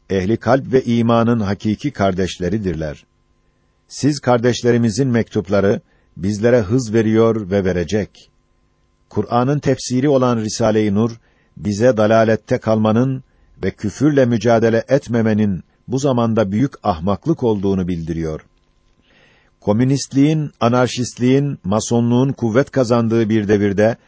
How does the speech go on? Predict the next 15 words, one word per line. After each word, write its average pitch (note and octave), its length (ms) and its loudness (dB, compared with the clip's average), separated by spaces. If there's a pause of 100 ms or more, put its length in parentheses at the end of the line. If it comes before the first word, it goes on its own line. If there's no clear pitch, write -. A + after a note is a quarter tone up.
(360)
en C#3+ 160 2
mühim B2+ 380 2
bir A#2+ 120 2
vazife, A2+ 580 0 (500)
nura A2+ 420 0
hizmet A2+ 400 -2
etmek A#2 480 -2 (320)
ve G2+ 140 0
rızayı A2+ 420 4
ilahi A2+ 560 2
tahsil A2+ 420 -2
için A2+ 340 -4
onu A2 220 0
isteyene G2+ 520 0
vermektir. F2 720 -4